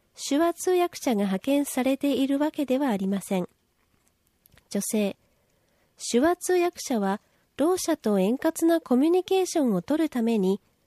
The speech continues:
ろう者のためだけではなく、聞こえる人にとっても必要ですね。他の言語と同じように、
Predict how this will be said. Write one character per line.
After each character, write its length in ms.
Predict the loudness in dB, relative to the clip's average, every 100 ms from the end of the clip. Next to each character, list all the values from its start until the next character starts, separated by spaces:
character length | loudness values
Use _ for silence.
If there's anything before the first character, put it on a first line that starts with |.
| _ _ -2
ろ 160 | 0
う 40 | 0
者 160 | 0
の 140 | 0 0
た 140 | 0
め 200 | 0 0
だ 120 | 0
け 140 | -2 -2
で 80 | -2
は 140 | 0
な 120 | -2
く、 240 | -2 -2 -2 _ _ _ _ _ -20
聞 140 | -20 -2
こ 160 | 0
え 100 | 2
る 100 | 0
人 240 | -2 -2 0
に 160 | 0
と 100 | -2
っ 40 | -6
て 240 | -2 0
も 260 | 2 0 -4
必 340 | -10 -10 -2 0
要 180 | 2 2
で 100 | -2
す 140 | -2
ね。 280 | 0 -2 -4 _ _ _ _ _ _ _ _ -4
他 120 | 0
の 140 | 0
言 260 | 0 0 0
語 140 | -2
と 220 | -2 -2 0
同 140 | -2
じ 160 | -2 -2
よ 120 | 0
う 60 |
に、 240 | 2 0